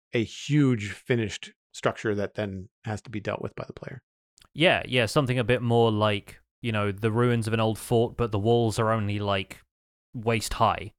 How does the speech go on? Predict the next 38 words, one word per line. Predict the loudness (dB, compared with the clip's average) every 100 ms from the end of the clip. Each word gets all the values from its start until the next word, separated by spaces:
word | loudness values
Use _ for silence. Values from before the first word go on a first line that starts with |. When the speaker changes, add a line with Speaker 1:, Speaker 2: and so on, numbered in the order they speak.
| -6
Speaker 2:
kind | -2 -2
of | -2
thing. | 0 6
Speaker 1:
Yeah. | 8 8
Speaker 2:
So |
there's | 4 0
the, | -2 0
the | -2
footprint | 2 2 4 2 4
Speaker 1:
Yeah. | 2
Speaker 2:
of | -2
a |
structure, | -2 -2 -4 -2 -2
but | -2 -2
not | -2 -2 -2
any | -4 -6
kind | -6 -6 -4
of, | -4 -6 _ _ _ _ -6
um, | -4 -4 -6 -6
you | -2
know, | -2 -2
established | -4 -2 0 0 0 -2 -4 -8 -10 _ _ _ -8 2
building | 4 6 4 2 4
guide | 6 6 4 0
for | -2 0
you | 0 0
or | 0
anything | -2 -4 -6
like | -6 -8 -2
that. | -2 0
You | -4
know, | -4
potentially, | 0 2 4 4 2 -4 -6
yeah. | 0 2 0 -6 -20 -20 -20 _
Yeah, | 0 0 0
I |
think, | 0 0 -2 0
uh, | 4 4